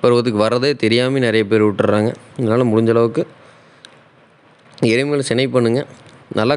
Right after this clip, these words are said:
கறக்கணும் கறக்கணும்னு சொல்லி கண்ட தீவனத்தை போட்டு கறி ஏத்தி செனை பிடிக்காம போற காரணமும் இருக்குது. அது முடிஞ்ச அளவுக்கு அதுவும் வந்து தவிர்த்துருங்க. ஒரு தீவனத்துக்கு ஒரு தீவனம் கம்பேர் பண்ணும்போது இந்த தீவனத்துக்கு இது விலை கம்மியா இருக்குன்னு சொல்லி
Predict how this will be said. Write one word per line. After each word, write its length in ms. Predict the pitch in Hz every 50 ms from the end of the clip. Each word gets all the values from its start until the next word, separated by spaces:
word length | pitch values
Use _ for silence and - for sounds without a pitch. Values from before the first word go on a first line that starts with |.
| 120
கறக்கணும் 360 | - 120 123 123 139 143 139 127
கறக்கணும்னு 340 | 123 120 120 131 131 127 -
சொல்லி 160 | 113 120 135 127 -
கண்ட 140 | 110 113 113 107
தீவனத்தை 280 | 120 127 131 131 120 113 -
போட்டு 160 | 214 180 127 113 -
கறி 140 | 107 110 123 123 123 117
ஏத்தி 180 | 104 107 131 - - - - - - - - - - -
செனை 160 | 117 123 131 120
பிடிக்காம 520 | 123 123 117 110 120 117 117 117 123 127 127 117 101 107
போற 320 | 107 107 107 107 110 110 104 -
காரணமும் 360 | 104 107 110 113 113 113 110 107
இருக்குது. 180 | 104 104 117 113
அது 80 | 107 104
முடிஞ்ச 160 | 104 104 104 110
அளவுக்கு 200 | 113 - 104 104
அதுவும் 200 | 110 117 120 113
வந்து 120 | 107 113 107 -
தவிர்த்துருங்க. 460 | 101 104 101 95 95 104 104 104 131 - - - - - - - - - - _ _ _ _ _ _ _ _ 120 131
ஒரு 100 | 127 113 101
தீவனத்துக்கு 360 | 131 135 143 143 147 131 135 123
ஒரு 60 | 110 127
தீவனம் 220 | 131 135 131 113 117
கம்பேர் 320 | 120 113 127 123 123 120 120
பண்ணும்போது 380 | 117 113 113 107 110 120 135 135 - - -
இந்த 100 | 123 127 113 120
தீவனத்துக்கு 320 | 131 131 131 127 120 120
இது 100 | 110 110
விலை 120 | 113 123 120 120
கம்மியா 240 | 117 120 120 120 117
இருக்குன்னு 320 | 113 113 117 117 107 - 104
சொல்லி 160 | 107 127